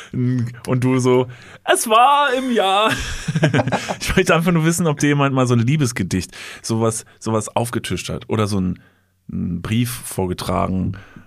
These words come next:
ähm, so, weißt du, also sowas, so ein, sowas sehr emotional, also so und dann,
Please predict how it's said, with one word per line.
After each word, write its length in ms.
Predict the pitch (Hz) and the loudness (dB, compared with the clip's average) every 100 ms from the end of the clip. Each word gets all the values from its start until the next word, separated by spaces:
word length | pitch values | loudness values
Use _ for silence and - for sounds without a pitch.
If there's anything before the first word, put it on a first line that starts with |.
| - | -8
ähm, 360 | 90 87 87 87 _ _ - | -2 0 -2 -4 _ _ -10
so, 240 | 101 92 | -6 -2
weißt 180 | 95 101 | -2 0
du, 100 | 101 | 0
also 180 | 98 101 | 0 0
sowas, 360 | 104 104 - | 0 0 0
so 120 | 107 | 0
ein, 200 | 104 101 | 0 0
sowas 340 | - 104 98 - | -2 -2 -2 0
sehr 200 | 117 113 | 0 2
emotional, 640 | 120 117 - 110 107 110 | 0 0 0 0 0 0
also 340 | 92 113 104 107 | -2 -4 -4 -2
so 300 | 113 113 107 | 0 0 0
und 160 | 110 | 0
dann, 240 | 110 110 | 2 2